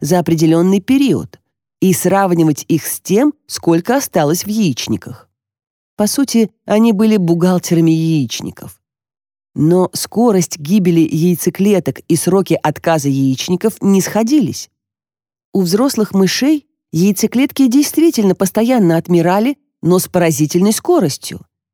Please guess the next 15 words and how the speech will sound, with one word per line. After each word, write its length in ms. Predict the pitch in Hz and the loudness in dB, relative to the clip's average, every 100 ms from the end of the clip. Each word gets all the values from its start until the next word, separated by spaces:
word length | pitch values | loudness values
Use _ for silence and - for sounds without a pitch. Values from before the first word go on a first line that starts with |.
| _ - | _ -2
Треть 320 | 220 254 - | 0 0 0
общего 360 | 220 - 185 156 | -2 0 -2 0
количества 600 | 165 170 160 - 151 - | 0 0 -2 -4 -4 0
ooцитов 600 | 175 160 - 185 269 285 | 0 0 0 -2 -2 -4
каждые 460 | - 185 180 247 294 | -2 -2 0 2 2
несколько 520 | 180 151 190 202 262 | 2 0 -2 -4 -4
дней. 380 | 180 131 120 _ _ _ _ _ _ _ _ _ | -2 -4 -8 _ _ _ _ _ _ _ _ _
Если 480 | 160 175 240 233 226 | -6 -2 -2 -2 -4
экстраполировать 880 | 220 - - 226 269 277 175 139 139 | -4 -6 -4 -2 0 2 2 2 0
этот 240 | 170 160 | -2 -2
показатель 600 | - 185 190 208 196 151 - | -4 -2 0 0 -2 -2 0
на 160 | 175 | 2
людей, 560 | 160 151 - 233 349 - _ _ | 2 0 0 -2 -2 -4 _ _
яйцеклетки 800 | 165 196 180 196 202 226 - 185 | 0 0 0 0 2 0 0 -2
женщины 640 | 151 151 143 - 196 254 | 0 0 0 0 0 0